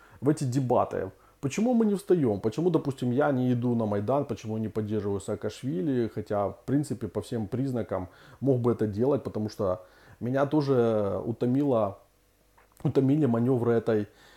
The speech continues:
э, власти там, и эта беззубая политика, и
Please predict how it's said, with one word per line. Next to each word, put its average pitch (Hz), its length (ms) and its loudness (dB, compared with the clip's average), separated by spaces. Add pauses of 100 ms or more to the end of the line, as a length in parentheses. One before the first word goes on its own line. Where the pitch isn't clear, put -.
(160)
э, 107 540 -4
власти 117 680 0
там, 110 360 -4
и 107 300 -2 (580)
эта - 140 -4
беззубая 117 480 0
политика, 113 800 -4
и 98 320 -6